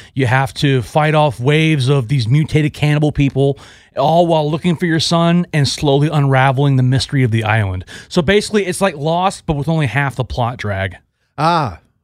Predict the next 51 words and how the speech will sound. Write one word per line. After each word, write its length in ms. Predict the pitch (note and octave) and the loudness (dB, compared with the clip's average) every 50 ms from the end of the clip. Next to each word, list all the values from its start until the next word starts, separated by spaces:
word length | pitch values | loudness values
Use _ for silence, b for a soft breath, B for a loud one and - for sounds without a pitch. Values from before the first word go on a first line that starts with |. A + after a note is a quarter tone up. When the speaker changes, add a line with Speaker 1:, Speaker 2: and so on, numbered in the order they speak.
| - | -2
Speaker 2:
or 120 | G3 G#3+ A3 | 0 0 2
like 300 | G#3 F#3+ E3+ C3+ - - b b b b | 2 0 -2 -4 -6 -10 b b b b
Silent 480 | b - - C3+ C3 C#3 C#3 C#3 B2+ - | b -6 -4 -2 0 0 0 0 0 0
Hill, 280 | - D3+ C#3+ G#2+ E2+ | 0 0 0 0 0
it 120 | E2 - - | -4 -8 -6
sounds 320 | - A2 G2+ F2+ F2 E2 | -4 -4 -2 -2 -2 -4
a 40 | F#2 | -4
little 200 | F2+ F2+ F2 F2 | -4 -4 -4 -4
bit 180 | E2+ F#2+ F2+ - | -4 -6 -6 -8
similar 360 | - - G2+ E2+ E2+ E2+ D#3+ | -8 -8 -8 -8 -6 -2 0
Speaker 1:
That 140 | E3 E3 E3 | 2 2 2
Speaker 2:
to. 40 | E3 | 2
Speaker 1:
is 140 | E3+ E3+ D#3 | 2 2 2
a 40 | D#3+ | 0
good, 140 | D3+ F3 E3 | 0 0 0
an 100 | D#3 C3+ | 0 0
apt 260 | - B2+ C#3 C3 - | -2 -2 -2 -2 -2
comparison, 500 | - C#3+ B2 C#3 C3+ C3+ C3+ A#2+ C#3+ C3+ | -2 0 2 2 2 2 2 2 2 2
yes. 460 | B2+ A#2 G#2 F#2 F#2+ - - - - - - _ - | 2 2 0 0 -2 -6 -8 -10 -12 -16 -14 _ -4
Speaker 2:
Yeah, 80 | B2 | -2
I 20 | C#3+ | 0
remember 360 | D#3+ D#3 D3 C#3 B2+ A#2 A2 | 0 2 2 2 2 0 -2
playing 280 | - - B2+ B2+ B2 A#2 | -2 0 0 0 0 0
the 80 | G#2+ F#2 | -2 -6
first 460 | - - - C3 C3 C#3 C3 - - | -6 -4 -2 0 2 2 0 0 -2
Silent 380 | - B2+ A#2 B2 B2 A#2+ G2+ F2 | -2 -2 0 0 0 0 -2 -2
Hill 440 | - A2+ A2 A2 A#2 A#2+ B2 B2 - - | -2 0 2 2 2 2 0 -2 -4 -4
in 100 | B2 G#2+ | -4 -4
the 80 | F#2+ E2 | -4 -4
barracks 560 | D2+ - G2+ G#2 G#2+ A2+ A#2+ A#2+ - - G#2+ | -4 -4 -2 0 0 0 0 -2 -2 -4 -6
at 80 | F#2 | -6
the 80 | F2 G2 | -6 -6
Defense 380 | F2+ F2+ - A#2+ A2+ G#2+ - B2 | -6 -4 -2 0 0 0 0 0
Information 580 | A#2 G2+ - G2 F#2 G2 G2+ G#2+ - - A#2+ | -2 -2 -2 -2 0 0 0 0 0 0 -2
School. 380 | A2+ - - A#2+ A#2 A#2 A#2 A2+ | -2 -2 0 2 2 2 2 2
I 80 | F#2+ | 0
got 320 | E2+ E2 G2+ F#2+ F#2+ G2+ A2 | -2 -4 -4 -4 -2 0 0
it 140 | A#2 A#2 - - | 0 -2 -4 -6
while 200 | G2+ G2+ G2 G2+ | -4 -2 0 0
I 80 | G#2 G2+ | 0 0
was 200 | G2 F#2+ F2+ - | 0 -2 -4 -6
there. 300 | G#2 G2+ G2+ A2 A2+ A2 B B B B B B | -6 -4 -2 -2 -2 -4 B B B B B B
Didn't 140 | E3 F#3 G#3 | 0 2 2
even 160 | G3+ E3+ C#3 | 2 2 2
know 120 | C3 C3 | 4 4
what 100 | C3+ B2+ | 4 4
it 80 | B2+ A#2 | 2 0
was 120 | A#2 G#2+ | 0 -2
about. 320 | G#2 G2 G#2+ A2+ C3 C3+ - | 0 0 2 0 0 0 -2
Played 300 | - B2+ A#2+ B2 C3+ D#3 | -2 0 2 2 2 2
it. 120 | E3 B | 0 B